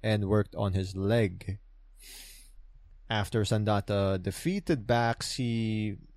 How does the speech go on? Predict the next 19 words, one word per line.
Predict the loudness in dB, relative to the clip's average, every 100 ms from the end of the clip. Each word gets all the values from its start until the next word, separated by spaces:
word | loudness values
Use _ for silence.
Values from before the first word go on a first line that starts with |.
| -6
you | 2
know, | 4
defeated | 4 2 2 4 2 0
my | 2 2
pick | 4 2 0 2
to | 4
win | 8 8 8 4
the | 4
gauntlet | 4 2 -2 -2
match, | -2 -2 -4 -4
Trabajador | -2 2 2 2 4 4 4
Uno, | 4 4 4 0 -2 -16 -20 -20 -6
who | 0 0
I | 2 0
really | 4 4 4 2
felt | 2 2 2 -4 -20 -20 -14
should | -4 6 8
have | 10
been | 8 8 4